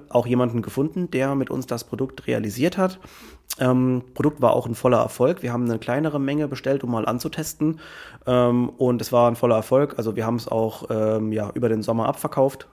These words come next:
ähm, und hatten auch schon viel Nachfrage und haben dann uns dazu eben entschieden, dass wir danach noch, ähm, das Intra als, äh, Normalversion quasi rausbringen mit, äh, dem Geschmack Kirsche und Zitrone.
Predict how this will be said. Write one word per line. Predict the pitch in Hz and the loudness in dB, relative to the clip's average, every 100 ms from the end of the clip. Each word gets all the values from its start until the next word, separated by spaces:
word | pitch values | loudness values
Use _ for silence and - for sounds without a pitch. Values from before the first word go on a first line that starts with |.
| - | -4
ähm, | 113 113 113 117 113 - | 0 2 2 0 -2 -6
und | 127 113 - | -4 -2 -4
hatten | 117 120 113 | -4 -4 -2
auch | 107 | -2
schon | 117 110 | -2 -4
viel | 110 | -2
Nachfrage | 110 139 - 131 123 120 | 0 0 0 2 2 2
und | 113 | 0
haben | 113 | 2
dann | 113 117 - | 2 2 0
uns | 117 - - | -4 -6 -8
dazu | - - - | -8 -6 -4
eben | 120 - | -2 -2
entschieden, | 110 - 139 139 139 - - - - - | -4 -2 2 2 0 -8 -18 -18 -18 -6
dass | - 113 - | -2 -2 0
wir | 117 | 0
danach | 117 110 113 131 139 | 2 0 4 2 2
noch, | 139 135 131 - | 2 2 0 -2
ähm, | 117 113 110 113 110 113 | 2 2 2 0 -2 0
das | 117 - | -2 0
Intra | 131 135 113 110 110 101 - | 0 0 0 0 0 -2 -4
als, | - 110 107 - - - | -2 -2 -2 -8 -10 -8
äh, | 113 113 | -2 0
Normalversion | 110 107 110 120 127 107 101 - 101 - | 2 2 4 4 4 2 -2 -4 -4 -6
quasi | - 104 107 | -6 -4 -4
rausbringen | 101 110 - 127 147 | -4 -6 -4 0 2
mit, | 104 - - - | 0 -4 -10 -4
äh, | 107 | -2
dem | 101 110 | -2 -4
Geschmack | - 110 104 | -4 -4 -2
Kirsche | 143 143 117 | 0 0 -2
und | 107 | -4
Zitrone. | - 165 214 | -2 2 2